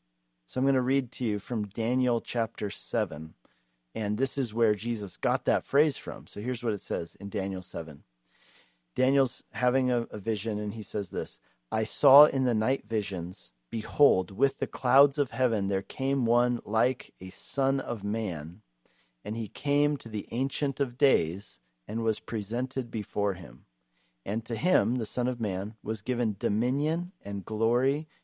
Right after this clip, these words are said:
and a kingdom, that all peoples, nations, and languages should serve him.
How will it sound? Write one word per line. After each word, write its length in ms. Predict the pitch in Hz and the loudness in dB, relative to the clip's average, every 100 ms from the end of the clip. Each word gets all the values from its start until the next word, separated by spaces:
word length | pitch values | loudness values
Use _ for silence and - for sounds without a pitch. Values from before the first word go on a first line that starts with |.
| _ - | _ -8
and 120 | 92 | -8
a 40 | |
kingdom, 760 | - - - 147 139 82 76 82 _ _ _ | -8 -8 -4 -2 0 -2 -6 -14 _ _ _
that 180 | - 104 - | -4 -2 4
all 240 | 127 151 | 6 6
peoples, 640 | 147 - 156 156 156 143 | 4 -2 -2 2 2 2
nations, 500 | 123 127 127 - 127 | 0 0 -2 -2 -2
and 160 | 113 104 | -2 -2
languages 760 | 110 117 110 98 87 87 - - | -2 -2 -2 -4 -6 -8 -10 -20
should 280 | - - 95 | -16 -10 -10
serve 460 | - - 110 101 92 | -10 -8 -4 -4 -4
him. 280 | 82 58 | -14 -18